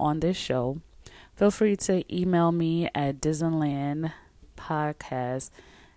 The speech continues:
at gmail dot com. That is D Z A L A N D podcast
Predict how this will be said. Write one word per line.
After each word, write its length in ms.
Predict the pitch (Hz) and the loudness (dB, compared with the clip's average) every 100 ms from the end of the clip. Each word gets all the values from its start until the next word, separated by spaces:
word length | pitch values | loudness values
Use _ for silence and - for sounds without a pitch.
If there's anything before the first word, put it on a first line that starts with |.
| - | -4
at 160 | 143 | -2
gmail 500 | 147 160 160 151 151 | -2 -2 -2 -2 -2
dot 220 | 143 135 - | -4 -6 -8
com. 640 | - 220 226 165 165 175 | -8 -4 -2 0 -2 -2
That 200 | 156 156 | -4 -4
is 280 | 151 143 - - | -4 -6 -10 -8
D 200 | 160 151 | -6 -4
Z 280 | 160 143 - | -6 -6 -6
A 280 | 135 139 - | -6 -6 -6
L 220 | 139 143 | -6 -6
A 140 | 135 135 | -6 -6
N 220 | 131 127 | -6 -8
D 380 | 127 135 127 131 - - - - | -8 -8 -8 -10 -18 -20 -18 -14
podcast 1080 | - 214 233 254 - - 139 127 123 - | -6 0 0 0 -4 -6 -4 -2 -6 -8